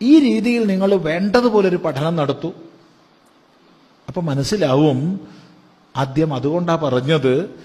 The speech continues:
ഭ്രാന്താലയത്തെ തീർത്ഥാലയമാക്കി മാറ്റിയ മഹാപുരുഷന്മാരിൽ എന്തുകൊണ്ടും പ്രാതസ്മരണീയൻ ശ്രീനാരായണ ഗുരുദേവനാണെന്ന് നമുക്ക് മനസ്സിലാവും. ആ ഒരു തിരിച്ചറിവോടുകൂടി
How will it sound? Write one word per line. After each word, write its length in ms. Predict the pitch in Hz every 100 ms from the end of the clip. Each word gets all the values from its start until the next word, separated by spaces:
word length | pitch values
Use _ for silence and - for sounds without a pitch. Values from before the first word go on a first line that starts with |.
| - -
ഭ്രാന്താലയത്തെ 1080 | 117 127 143 151 156 160 160 156 170 208 - - - -
തീർത്ഥാലയമാക്കി 1040 | 143 147 151 170 185 202 196 180 165 160 165
മാറ്റിയ 500 | 131 135 - 170 180
മഹാപുരുഷന്മാരിൽ 1160 | 139 127 156 165 156 156 147 135 131 139 117 - - - - 165
എന്തുകൊണ്ടും 1040 | 165 202 254 302 202 139 143 180 - - - - _ -
പ്രാതസ്മരണീയൻ 1300 | 131 139 160 - 214 - 156 139 139 143 135 123 190 - - - - _ _ _ _ _ - -
ശ്രീനാരായണ 400 | 135 139 139 139
ഗുരുദേവനാണെന്ന് 840 | 127 127 135 131 123 120 120 123
നമുക്ക് 260 | 120 120
മനസ്സിലാവും. 560 | 123 120 120 156 - - - _ _ _ _ _ _ _ _ _ -
ആ 240 | 190 240
ഒരു 240 | 254 247 -
തിരിച്ചറിവോടുകൂടി 1300 | 196 233 - 254 240 240 247 247 226 160 143 190 254